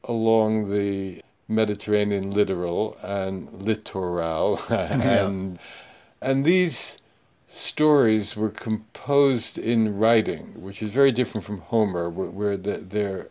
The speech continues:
Speaker 1: oral formulaic compositions, so they're kind of improvisations on, on traditional themes.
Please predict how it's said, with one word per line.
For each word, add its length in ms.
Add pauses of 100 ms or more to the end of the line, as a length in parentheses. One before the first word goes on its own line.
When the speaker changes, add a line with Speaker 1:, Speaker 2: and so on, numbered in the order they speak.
(600)
Speaker 1:
oral 340
formulaic 840
compositions, 920
so 100
they're 160
kind 260
of 220
improvisations 1200
on, 220
on 180
traditional 720
themes. 600